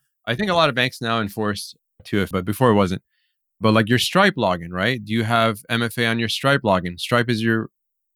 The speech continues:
the place where most of the revenue for companies lives, or maybe PayPal or whatnot. So, or your A W S login,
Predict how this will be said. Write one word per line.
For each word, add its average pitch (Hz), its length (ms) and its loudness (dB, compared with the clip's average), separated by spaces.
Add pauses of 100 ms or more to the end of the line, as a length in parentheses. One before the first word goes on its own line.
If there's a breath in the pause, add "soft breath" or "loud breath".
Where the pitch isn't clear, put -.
the 107 180 0
place 120 280 2
where 113 140 4
most 110 340 0
of 117 60 0
the 110 80 0
revenue 120 300 0
for - 140 -6
companies 113 540 -4
lives, 165 480 0 (680)
or 98 100 -4
maybe 110 240 2
PayPal 104 540 2
or 95 200 0 (120)
whatnot. 98 480 -2
So, 107 460 2 (580)
or 110 140 4
your 117 260 4
A 135 120 2
W 131 220 2
S 143 140 0
login, 90 360 0